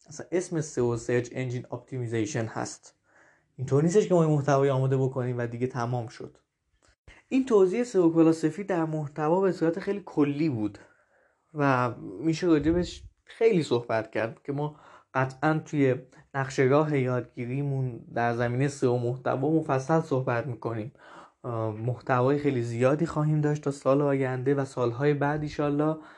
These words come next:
و محتوا رو منتشر می‌کنیم.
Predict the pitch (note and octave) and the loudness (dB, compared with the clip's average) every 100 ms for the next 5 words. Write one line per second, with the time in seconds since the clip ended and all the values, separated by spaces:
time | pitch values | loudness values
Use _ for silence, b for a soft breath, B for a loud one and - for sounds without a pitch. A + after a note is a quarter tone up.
0 | B B _ C#3+ A#2+ A#2 A2 A2 A#2+ A#2+ | B B _ -10 -4 0 0 0 -4 -2
1 | A2+ A2+ C3+ C3+ B2+ B2+ A2+ D3+ E3 E3 | 0 2 2 0 0 -2 2 2 2 0
2 | D#3+ D#3+ D#3+ D#3+ | -2 0 0 -2